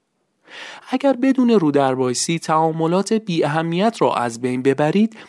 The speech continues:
این پیام واضح را به ذهنتان می‌دهید که آنچه مهم است گفتگوست. اجازه ندید جذابیت‌های ابزارهای دیجیتال ذهن شما را از این واقعیت منحرف کند.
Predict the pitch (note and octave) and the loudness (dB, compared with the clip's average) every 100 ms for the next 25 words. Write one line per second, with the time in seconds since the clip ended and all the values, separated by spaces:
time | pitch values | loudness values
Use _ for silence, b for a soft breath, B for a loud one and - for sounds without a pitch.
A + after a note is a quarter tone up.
0 | B - B3+ A#3+ G3 F3+ F3 F3+ E3+ D#3 | B -4 -2 -2 0 0 0 0 2 2
1 | D3+ D3 A3+ G#3+ G#3 F3 D3 D#3 D3+ D#3+ | 2 2 0 2 0 2 0 0 0 -4
2 | - D#3 D#3 D3 D3 D3 D3 - D3+ D3+ | -2 -2 -2 -2 -2 -2 -4 -2 -2 -2
3 | B B - B3 C4+ - F#3+ C#3 C3 B2 | B B -4 -2 -2 -2 -2 -2 -4 -2
4 | C#3 D3+ - - E3 - F3 E3+ D3 C3 | -2 -4 -4 0 0 0 -2 0 -2 -4
5 | - _ _ _ _ B B B D3+ C#3 | -12 _ _ _ _ B B B -2 2
6 | D3+ D3 F#3+ G#3+ D3 A#2+ - D3 C#3+ D#3 | 2 2 2 0 -2 -4 0 0 2 0
7 | D3+ D#3 E3 - G3 G#3+ A3 F3 D3+ D3+ | 2 0 0 -2 0 2 2 0 -4 0
8 | C#3 C3 A#2+ D#3 E3+ E3 D3+ A#2+ A2+ C3 | 0 0 0 0 0 -2 -6 -6 -4 -2
9 | B2+ B2 B - C#3 G3 A3+ G#3+ F3+ C#3+ | -2 -4 B -8 0 0 0 -2 -2 -4
10 | C#3 D3 D3 D3 - D#3 D3 G#3+ A#3+ F3 | -2 -2 0 -2 -4 -4 0 0 2 2
11 | C3+ B2 A#2+ B2+ B2 C#3 C#3 D#3+ F3 D3+ | 2 -2 -2 -4 -2 -4 -2 -2 -2 -4
12 | - G#2+ G2 - | -10 -14 -14 -20